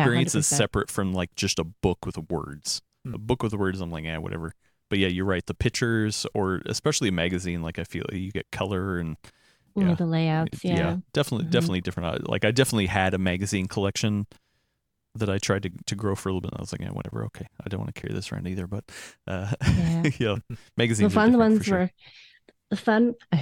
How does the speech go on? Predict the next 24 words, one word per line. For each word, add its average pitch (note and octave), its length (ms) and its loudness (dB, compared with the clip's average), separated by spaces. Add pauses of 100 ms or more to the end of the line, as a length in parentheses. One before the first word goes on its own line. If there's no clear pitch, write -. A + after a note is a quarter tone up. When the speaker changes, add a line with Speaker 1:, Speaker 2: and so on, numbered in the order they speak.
Speaker 2:
this E3 120 2
is - 60 0
a E3 40 6
little D#3 120 8
bit C#3+ 360 2
nostalgia, D3 680 0
right? D3+ 240 0
But, D#3+ 120 -4
like, E3 220 0
the F3+ 80 4
fun F#3 360 0
magazines A#3 520 2
are G3+ 80 0
the F3+ 120 0
ones F3+ 280 0
where F#3+ 100 2
they F3 100 4
would F3 100 4
actually F3 400 2
create - 360 -2
pictures G3+ 580 0
with F#3+ 120 -4
the E3 60 0
spines F3+ 560 0